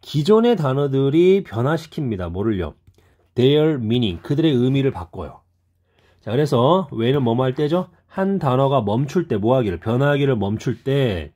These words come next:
우리는 부릅니다. 그것을 뭐라고 불-, 불러요? 예, call it a dead language, 죽은 언어다 라고 그렇게 부르는 거죠.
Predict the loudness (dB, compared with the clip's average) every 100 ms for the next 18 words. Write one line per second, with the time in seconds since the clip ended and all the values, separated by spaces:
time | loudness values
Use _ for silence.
0 | _ _ _ _ _ -4 2 2 2 0
1 | 0 2 0 0 -2 -2 -2 -2 -2 0
2 | 0 0 -2 -2 -2 0 2 0 -2 _
3 | _ _ _ -16 -12 -12 -12 -18 2 4
4 | 6 4 -2 -2 0 0 -2 _ _ _
5 | _ -8 -4 -2 0 0 0 -4 -8 -12
6 | -14 -14 -8 -4 0 0 -2 -10 -12 -12
7 | -14 _ _ _ _ -16 -14 -4 -2 -2
8 | -4 -10 -10 -12 -8 -6 -8 -10 -8 -6
9 | -6 -10 -18